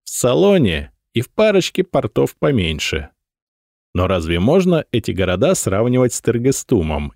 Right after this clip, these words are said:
и его знаменитыми кабаками? Особенно с этим, самым лучшим из всех, который, по слухам, принадлежал великому князю Самославу, не чуравшегося и такого промысла.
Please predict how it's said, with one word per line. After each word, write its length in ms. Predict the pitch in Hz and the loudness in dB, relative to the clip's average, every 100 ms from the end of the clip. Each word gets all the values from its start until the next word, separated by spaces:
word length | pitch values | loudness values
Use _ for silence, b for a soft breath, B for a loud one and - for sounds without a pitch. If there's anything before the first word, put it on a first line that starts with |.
| _ | _
и 60 | |
его 420 | 95 85 87 139 180 | 0 2 2 2 2
знаменитыми 720 | 160 110 87 101 175 160 160 | 2 2 2 0 0 -2 -4
кабаками? 840 | - 120 117 - 85 82 73 - - _ _ _ _ _ _ | -4 -2 -2 -2 -4 -2 -6 -10 -14 _ _ _ _ _ _
Особенно 520 | - - 202 208 208 | -6 -2 2 2 2
с 120 | - | 2
этим, 460 | 131 90 - 73 - _ _ _ | 0 0 -4 -10 -12 _ _ _
самым 480 | - 107 101 95 | -4 -2 0 0
лучшим 540 | 87 110 123 - 82 - - | 2 2 0 -2 -6 -6 -8
из 180 | - | -8
всех, 580 | - - 90 76 - - _ | -8 -6 -4 -4 -6 -16 _
который, 520 | - 87 - 214 208 | -6 -2 2 2 2
по 180 | 123 104 | 0 -4
слухам, 540 | - 175 208 - 92 | -2 0 0 0 -2
принадлежал 800 | 78 90 87 80 87 87 113 185 | -2 -2 -2 -2 -2 0 2 2
великому 560 | 160 104 123 - 175 165 | 2 2 2 2 0 0
князю 440 | - 98 120 120 | -2 0 2 0
Самославу, 840 | 123 - 127 147 - 143 98 80 78 | -2 0 0 0 0 0 0 0 -2
не 120 | 78 | -4
чуравшегося 920 | - 90 143 170 - 170 165 180 175 - | -4 -2 0 -2 -2 -2 0 0 0 -2
и 80 | 147 | -6
такого 540 | - 196 - 104 82 | -2 -4 0 0 0
промысла. 800 | - 87 80 78 - - 71 73 | -2 -2 -2 -2 -6 -6 -6 -8